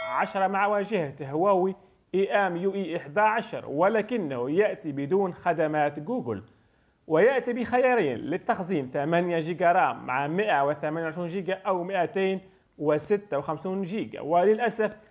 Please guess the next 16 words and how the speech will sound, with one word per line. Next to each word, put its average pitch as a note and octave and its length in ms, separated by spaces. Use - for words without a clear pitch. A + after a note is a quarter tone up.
الهاتف A3 500
لا A3 140
يدعم D#3 360
منفذ E3+ 300
ثلاثة E3 400
فاصل F#3 180
خمسة D#3 360
ملم D#3+ 400
الخاص E3+ 540
بسماعات D3+ 680
الأذن، F3+ 400
ولا F3 400
يدعم C#3 300
تركيب E3+ 480
الذاكرة D#3+ 560
الخارجية. F3+ 880